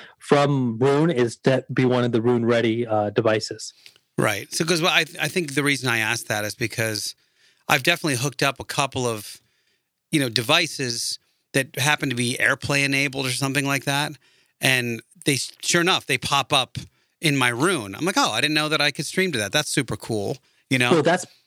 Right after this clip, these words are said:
Speaker 1: that's just because it has AirPlay protocol built in,
Speaker 2: Right.
Speaker 1: which we do, which we do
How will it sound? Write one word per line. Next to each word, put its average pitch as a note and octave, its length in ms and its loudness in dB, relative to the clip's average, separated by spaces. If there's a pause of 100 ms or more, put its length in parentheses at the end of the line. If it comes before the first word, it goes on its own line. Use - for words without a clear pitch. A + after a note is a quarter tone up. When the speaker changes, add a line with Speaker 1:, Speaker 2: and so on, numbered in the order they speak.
Speaker 1:
that's E3 260 2
just E3+ 220 2
because D3 300 2
it C3+ 60 4
has B2+ 160 0
AirPlay C#3 520 2
protocol A2+ 420 2
built A2 240 0
in, D#3+ 60 4
Speaker 2:
Right. D3 180 2
Speaker 1:
which A2 180 -2
we A2+ 120 -8
do, B2+ 100 0 (320)
which C#3 180 2
we B2 120 4
do A2+ 400 0